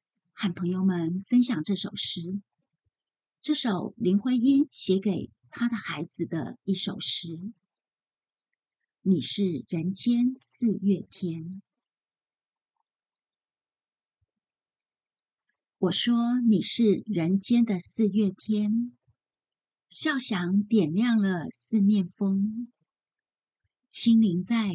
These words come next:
春的光艳中交舞着变。你是四月早天里的云烟，黄昏吹着风的软，星子在无意中闪，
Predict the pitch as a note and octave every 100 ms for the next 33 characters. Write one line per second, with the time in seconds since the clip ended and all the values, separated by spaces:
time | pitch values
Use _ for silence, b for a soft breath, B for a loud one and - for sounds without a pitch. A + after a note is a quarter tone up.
0 | - - C#4 B3+ G#3+ A3+ A3 A3+ A#3 G3+
1 | A3+ A3+ A#3 A#3 - B3 B3 G3 - E3+
2 | - G3 F3 G#3 - _ _ _ _ _
3 | _ _ _ _ - _ _ _ _ _
4 | _ _ _ _ F#3+ D#3+ - A3+ G#3 A3+
5 | - - C#4 A#3 C4 A#3 F3+ - - -
6 | - G3 G3+ F#3 D#3 D3+ D3 - D#3+ E3
7 | F3 A3 A3+ A#3 A#3+ _ _ _ _ _
8 | _ _ _ _ _ _ _ _ _ -
9 | F#3 G3+ C#4 C#4 C#4 C4+ - C4 C4 A#3
10 | F3 - - A#3 A3+ F#3 E3+ A#3 A#3+ _
11 | _ _ _ _ _ _ _ _ _ _
12 | _ _ - - C#4 - G#3+ A#3 G#3+ F3
13 | - F#3 F#3 A#3+ B3 - A3+ A3+ - G#3
14 | -